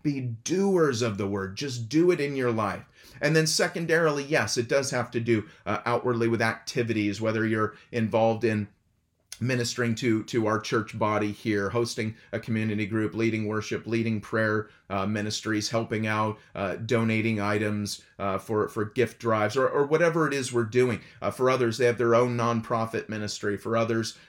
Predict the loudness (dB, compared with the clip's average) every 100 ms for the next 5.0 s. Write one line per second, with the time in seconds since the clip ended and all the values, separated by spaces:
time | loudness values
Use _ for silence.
0 | -6 -2 0 2 2 2 0 0 2 0
1 | 0 -2 0 2 2 0 -8 -8 -2 0
2 | 2 4 4 4 2 -2 0 0 0 2
3 | 2 2 -6 -2 0 0 -2 -4 -6 -4
4 | -4 0 0 0 -4 -4 -2 0 0 -2